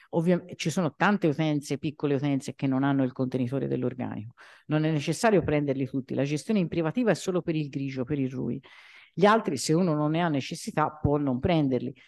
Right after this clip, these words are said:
Certo, questo non lo agevola nella, eh, nel contribuire a fare le raccolte differenziate. Ora, non è detto che uno, perché se non li produce, no, li, questo signore,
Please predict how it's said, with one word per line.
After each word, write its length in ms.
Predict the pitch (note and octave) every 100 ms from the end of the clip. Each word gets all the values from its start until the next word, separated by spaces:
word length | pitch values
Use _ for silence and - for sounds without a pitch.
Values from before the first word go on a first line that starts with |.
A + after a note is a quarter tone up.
| - - _
Certo, 460 | - G3+ G#3 F3+
questo 360 | - F#3+ - D#3+
non 280 | D#3+ D#3 D#3
lo 80 |
agevola 760 | F#3 F3 E3+ D3+ E3+ F#3 G3 G3 - - _
nella, 640 | D3+ D#3+ D#3 F3 F3 - -
eh, 240 | - C3+ D3
nel 160 | E3
contribuire 520 | - E3+ D3 F#3 F3 E3+
a 60 |
fare 280 | C#3+ C#3+ D3
le 100 | F3
raccolte 440 | C#3 - A#2+ A#2
differenziate. 800 | A#2+ - B2 A#2+ - D#3 A2 A2 G#2+ _ _ - -
Ora, 200 | E3+ B2+
non 100 | D#3+
è 80 |
detto 240 | D#3+ D#3+ D3
che 60 | C#3
uno, 160 | C3+
perché 240 | C3 B2 B2
se 120 | -
non 100 | C#3
li 80 | D3+
produce, 380 | E3+ D3+ C#3 D3+
no, 120 | C#3
li, 160 | C#3+ C#3+
questo 260 | - D#3 F3+
signore, 760 | G#3 F#3+ F3+ F3+ E3+ C3+ _